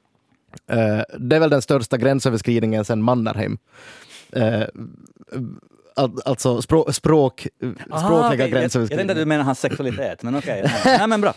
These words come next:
Speaker 1: Eh, och
Speaker 2: Då är vi där.
Speaker 1: så nu är den banan liksom krattad. Alltså inte för tvåspråkighet då, med cit-, citationstecken, med snubbar i västar och,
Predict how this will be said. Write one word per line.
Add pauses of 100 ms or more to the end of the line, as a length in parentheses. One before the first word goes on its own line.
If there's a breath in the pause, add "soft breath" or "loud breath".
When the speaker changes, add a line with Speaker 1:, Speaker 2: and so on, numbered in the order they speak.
Speaker 1:
Eh,
och
Speaker 2:
Då
är
vi
där.
Speaker 1:
så
nu
är
den
banan
liksom
krattad.
Alltså
inte
för
tvåspråkighet
då, (120)
med
cit-,
citationstecken,
med
snubbar
i
västar
och,